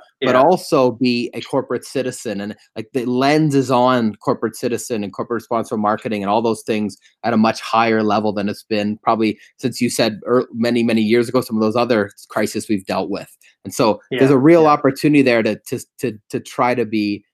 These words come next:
Speaker 1: the good corporate citizen and not immediately try to replace those revenues for those that are in that
Speaker 2: Awesome.
Speaker 1: situation.
Speaker 2: Well said. Well, listen, uh, let's park it there. Where are we? We, uh, uh, well, six minutes over, not too bad. I mean,
Speaker 1: All right,
Speaker 2: listen,
Speaker 1: good.
Speaker 2: we can go on and on, and, and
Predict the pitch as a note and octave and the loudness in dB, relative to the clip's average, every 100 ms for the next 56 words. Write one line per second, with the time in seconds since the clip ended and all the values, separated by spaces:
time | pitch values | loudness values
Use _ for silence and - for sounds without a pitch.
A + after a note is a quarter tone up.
0 | _ A2 B2 A#2 - A#2 A2+ G#2+ - A#2+ | _ -2 -2 -2 -2 -2 -2 -4 -4 -4
1 | C#3 F3 C3+ A#2+ A2+ A2+ A2 A#2 A2+ A#2+ | -4 -4 -4 -2 -2 0 -2 -2 -2 -4
2 | G#2+ G#2 - G#2+ G2 G2 G#2+ F#2+ - G2 | -4 -6 -4 -4 -4 -6 -8 -8 -8 -10
3 | - G2 G2 F#2+ F#2 - A2 A2+ G#2+ G#2+ | -4 -4 -2 -4 -4 -4 -2 -2 -2 -2
4 | G2 G2 F#2 D#2 G#2+ G2+ A2+ F#2 F#2+ G2 | 0 0 -2 -4 -6 -6 -8 -8 -8 -10
5 | F2+ _ _ _ _ _ _ _ _ A#2 | -12 _ _ _ _ _ _ _ _ -8
6 | A2 - A2 G#2+ - _ _ - D#3 C#3+ | -6 -6 -6 -6 -14 _ _ 2 2 4
7 | D#3 D3+ D#3 C3 C3 C#3 C3+ C3 C3 B2 | 0 0 -2 -4 -2 -2 -4 -6 -8 -8
8 | - - D3 C#3 C3 - B2+ C3 C3 C3 | -8 0 0 2 -2 0 2 4 4 2
9 | B2+ A#2+ A2+ A2 A#2 A2+ A#2 A#2 A#2 G#2 | 2 0 -4 -4 -4 -4 -4 -4 -4 -6
10 | - _ _ - D3 E3 F3+ A3+ - - | -12 _ _ -2 2 4 6 4 2 -6
11 | G3 - _ G3 F3+ F3 - D#3 D#3+ F3+ | -8 -10 _ -4 -4 -6 -6 -6 -6 -8
12 | D#3+ D#3+ - E3 C3 C3+ F#3 - D3+ D#3+ | -8 -10 -6 -6 -4 -6 -8 -6 -2 -2
13 | D#3+ D#3 - E3 F#3 G3 F3 C#3+ C3+ B2 | 0 0 0 2 4 4 0 2 0 0
14 | B2 A#2 G#2+ G#2 G#2 A2+ B2 B2+ C3 | -6 -12 -14 -12 -8 -8 -8 -6 -6